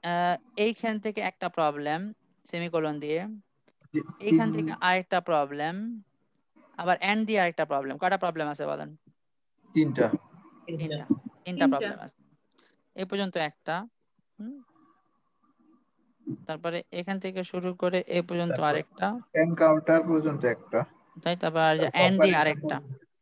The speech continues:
Speaker 1: Problem আছে তিনটা, এই তিনটার মধ্যে যে কোনো দুইটা আমাদের উত্তর। আচ্ছা, ওকে, ভালো।
Speaker 2: তার ভিতরে ট্রাফিকটা একটা।
Speaker 1: ওকে, প্রথমটা, the technical difficulties, কিছু টে-,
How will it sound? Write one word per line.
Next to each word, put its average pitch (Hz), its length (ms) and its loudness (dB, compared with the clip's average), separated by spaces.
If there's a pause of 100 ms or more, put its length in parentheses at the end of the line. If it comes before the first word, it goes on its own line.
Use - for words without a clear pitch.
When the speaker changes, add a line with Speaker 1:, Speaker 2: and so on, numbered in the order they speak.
(1120)
Speaker 1:
Problem 214 320 8
আছে 220 240 4
তিনটা, 202 360 4
এই 220 80 4
তিনটার 196 280 2
মধ্যে 196 160 4
যে 185 120 2
কোনো 185 160 2
দুইটা 165 180 4
আমাদের 151 220 6
উত্তর। 139 240 -4 (880)
আচ্ছা, 175 280 2
ওকে, 196 200 -2 (1700)
ভালো। 139 280 0
Speaker 2:
তার 147 220 2
ভিতরে - 300 -10 (120)
ট্রাফিকটা 160 720 2
একটা। 117 240 -4 (1080)
Speaker 1:
ওকে, 123 160 -6
প্রথমটা, 156 560 0 (840)
the 180 100 0 (160)
technical 233 500 4
difficulties, 135 680 0
কিছু 190 320 -2 (640)
টে-, 208 100 -2